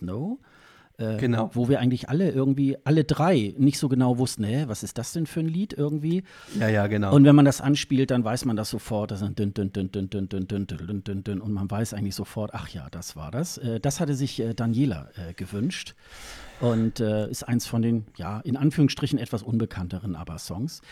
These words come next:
Speaker 2: Ja, vor allem ein Lied, was halt auch von, von den Männern mitgesungen würde im Vordergrund, ne? Was es sonst so nicht so bei
Speaker 1: Mhm.
Speaker 2: abba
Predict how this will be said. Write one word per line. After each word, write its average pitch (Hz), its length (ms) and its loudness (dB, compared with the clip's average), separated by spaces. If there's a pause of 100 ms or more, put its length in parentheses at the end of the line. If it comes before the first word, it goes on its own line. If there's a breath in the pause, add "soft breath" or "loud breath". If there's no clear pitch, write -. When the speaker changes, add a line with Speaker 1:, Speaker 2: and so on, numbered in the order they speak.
Speaker 2:
Ja, 120 140 2
vor 123 220 4
allem 156 320 6
ein 151 200 0
Lied, 160 380 -4
was 135 320 -2
halt 127 300 -2
auch 135 140 -4
von, 117 280 -4
von 117 220 -8
den 110 120 -4
Männern 143 340 2
mitgesungen 110 920 -4
würde 104 240 0
im 131 140 -4
Vordergrund, - 560 -6
ne? 135 120 -4
Was - 220 -6
es - 60 -14
sonst 123 280 -6
so - 80 -6
nicht 123 240 -8
so 127 300 -8 (240)
bei 139 160 4
Speaker 1:
Mhm. 165 60 6
Speaker 2:
abba 247 240 0